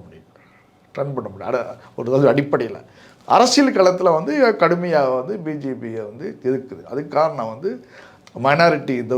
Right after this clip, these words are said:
the vote bank. அது ஒரு, வந்து இந்த பர்சன்ட் இருக்கு, அப்ப பன்னெண்டு percent-க்கு மேல இருக்கு, கிறிஸ்டின் and இது.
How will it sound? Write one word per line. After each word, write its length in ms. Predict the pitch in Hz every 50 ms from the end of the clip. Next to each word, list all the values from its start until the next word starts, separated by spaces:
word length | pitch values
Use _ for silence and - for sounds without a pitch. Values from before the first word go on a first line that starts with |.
| 123 120 113
the 60 | 123
vote 300 | 123 127 135 147 147 107
bank. 200 | 98 110 98 - - - - - - - _ _ _ _ _ _ _ _ _ _ _ _ _ _ _ _ _ _ _ _ _ _ _ _ - _ - _ _ _
அது 220 | 143 151 160 156
ஒரு, 180 | 147 147 147 139
வந்து 300 | 131 139 135 131 147 151
இந்த 180 | 147 143 151
பர்சன்ட் 400 | 147 147 - 135 - - 151 135
இருக்கு, 320 | 117 - 98 - - 113 110
அப்ப 260 | 117 117 127 120 - -
பன்னெண்டு 280 | 135 143 147 143 135
percent-க்கு 420 | 107 - 135 131 156 160 151 143 139
மேல 300 | 113 110 113 117 110 98
இருக்கு, 320 | 95 92 - - - - _ _ - _ _ _ _ _ _ - - - _ _
கிறிஸ்டின் 560 | - 127 127 127 - 127 - - 127 123 131
and 200 | 139 127 120 110
இது. 320 | 104 104 92 - - -